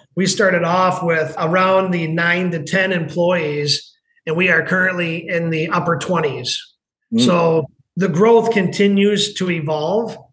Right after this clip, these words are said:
Speaker 2: Sure.
Speaker 1: and we're just excited to be able to celebrate this with the original ten that created the opportunity.
Speaker 2: Excellent. If someone hearing this would like to know more about your company, how might they do so? What's the contact information?
Speaker 1: So we have really two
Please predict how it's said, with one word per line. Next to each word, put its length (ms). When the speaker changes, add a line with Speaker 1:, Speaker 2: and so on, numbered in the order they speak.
Speaker 2:
Sure. 180
Speaker 1:
and 380
we're 120
just 220
excited 380
to 60
be 100
able 140
to 100
celebrate 560
this 240
with 160
the 120
original 440
ten 220
that 200
created 300
the 100
opportunity. 800
Speaker 2:
Excellent. 520
If 140
someone 320
hearing 340
this 220
would 100
like 180
to 80
know 140
more 240
about 340
your 120
company, 420
how 140
might 180
they 120
do 200
so? 240
What's 240
the 100
contact 540
information? 760
Speaker 1:
So 140
we 140
have 260
really 520
two 340